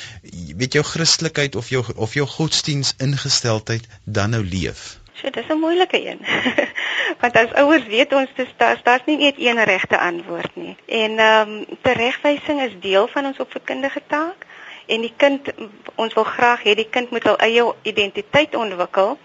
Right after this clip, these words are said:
Speaker 2: En dan ontwikkel hulle 'n identiteit wat nie altyd die identiteit is wat ons as volwassenes dalk in gedagte gehad het of as ouers in gedagte gehad het nie. Maar ek dink, um,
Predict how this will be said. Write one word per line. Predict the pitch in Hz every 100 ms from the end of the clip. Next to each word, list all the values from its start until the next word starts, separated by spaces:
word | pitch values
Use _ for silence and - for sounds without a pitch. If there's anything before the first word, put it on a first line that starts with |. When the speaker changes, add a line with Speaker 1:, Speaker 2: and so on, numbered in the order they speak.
| _
Speaker 2:
En | - 214 214 214 208 -
dan | - 226 226
ontwikkel | 262 196 220 220 330 285
hulle | 220 233
'n | 240 233
identiteit | 226 226 220 233 - 240 233
wat | 214 214
nie | 254
altyd | 214 214 226 214 - -
die | 214 226
identiteit | 208 208 202 - 220 214
is | 214
wat | 208 202
ons | 208 208
as | 196 190 - _ _ -
volwassenes | 214 196 185 - 330 320
dalk | 226 202 202
in | 208
gedagte | - 190 185 - 208
gehad | - 208 190 180
het | 202 196
of | 190
as | - 185
ouers | - 233 277 277
in | 240
gedagte | - 185 175 196
gehad | 190 185 175 -
het | -
nie. | 196 196 -
Maar | 247 233 233
ek | 262 -
dink, | 294 359 403
um, | 311 -